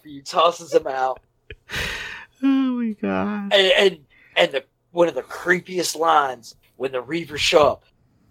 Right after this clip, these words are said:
Speaker 1: "Well, what do they do if they catch you?" Well,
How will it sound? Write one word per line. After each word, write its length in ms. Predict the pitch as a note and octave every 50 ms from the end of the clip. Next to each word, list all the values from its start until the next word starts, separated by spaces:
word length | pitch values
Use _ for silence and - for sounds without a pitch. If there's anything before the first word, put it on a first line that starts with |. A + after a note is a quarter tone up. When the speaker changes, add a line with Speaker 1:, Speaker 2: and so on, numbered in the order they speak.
| - -
Speaker 1:
"Well, 120 | C#3 C#3+
what 160 | D#3 G3 G#3
do 60 | G#3 G3+
they 160 | F#3 G3+ F#3+
do 160 | F#3+ G#3 G#3
if 100 | G3+ - -
they 100 | F3 E3+
catch 400 | - G3+ G3 F#3+ - - - B2
you?" 100 | G#2+ - _ _ _ _ _ _ -
Well, 440 | A#2 B2 B2+ C3+ D#3+ F#3+ G3 G3